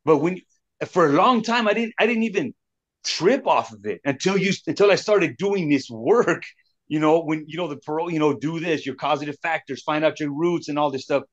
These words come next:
I started really thinking, like, you know what, a lot of this, but then again, you don't wanna blame though. So I was like, "Oh, it's all him." But then I'm like, "You can't blame." And I had forgiven him. I don't hold any grudges. I cannot do that.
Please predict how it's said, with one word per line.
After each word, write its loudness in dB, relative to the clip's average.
I 2
started 2
really 0
thinking, -8
like, -4
you -8
know -4
what, -2
a -4
lot -2
of -4
this, -14
but 6
then 4
again, 2
you -4
don't 2
wanna 0
blame 0
though. -6
So 2
I 0
was 2
like, 2
"Oh, 4
it's -4
all 2
him." 2
But 2
then 0
I'm -2
like, -2
"You -12
can't -8
blame." -2
And 0
I 4
had 0
forgiven -2
him. -4
I 2
don't -4
hold -2
any -4
grudges. -4
I -4
cannot -6
do -6
that. -4